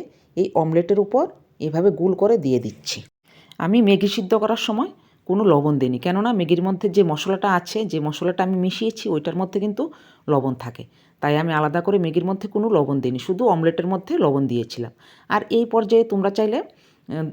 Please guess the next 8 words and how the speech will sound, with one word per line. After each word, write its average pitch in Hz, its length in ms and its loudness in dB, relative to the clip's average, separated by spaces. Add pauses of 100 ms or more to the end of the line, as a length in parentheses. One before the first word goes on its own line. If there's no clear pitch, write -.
এক 156 220 -4
দুটা 165 240 -2 (240)
সবজিও 165 460 -2
ওখানে 196 360 -4
দিতে 147 260 -2
পারো। 110 260 -10 (1400)
দেখো 147 280 -4
এখন 170 220 0